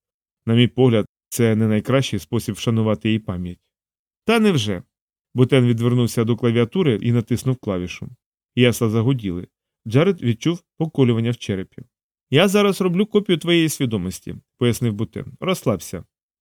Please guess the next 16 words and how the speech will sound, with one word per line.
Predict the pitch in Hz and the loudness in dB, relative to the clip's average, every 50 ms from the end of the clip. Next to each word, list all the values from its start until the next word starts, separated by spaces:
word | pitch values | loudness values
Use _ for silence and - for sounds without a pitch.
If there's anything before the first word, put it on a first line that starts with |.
| _ - | _ 0
Він | 143 196 220 165 | 2 2 4 4
вийшов | 135 143 131 - - 120 | 4 4 2 2 2 -2
з | 107 - | -2 -2
кімнати | - 127 127 160 196 196 - | -2 0 0 0 0 -2 -2
і | 117 - 131 | -2 -2 0
зачинив | 113 131 123 - 127 143 170 165 | 0 0 0 0 0 0 0 0
за | 131 117 | -2 -2
собою | - - 117 104 117 117 | -2 -2 -4 -2 -2 -2
двері. | 104 98 95 92 87 - - - _ _ _ _ _ _ _ _ - | -2 -4 -6 -10 -10 -10 -14 -18 _ _ _ _ _ _ _ _ 0
Джаред | 107 131 127 117 117 104 | 2 4 4 4 4 2
відчув, | 110 117 107 - - 196 175 143 - | 0 -2 0 0 0 0 0 0 0
як | 127 123 - _ _ | -2 -2 -2 _ _
поколювання | - 135 117 - 139 131 120 117 117 120 120 117 | -4 -4 0 2 4 4 4 4 2 2 2 2
в | |
голові | 107 117 127 123 113 117 110 | 2 4 4 4 4 2 0
посилилося, | - 120 113 - 175 185 175 135 113 101 - - 104 | 0 -2 -4 0 2 2 2 2 0 -2 -2 -6 -8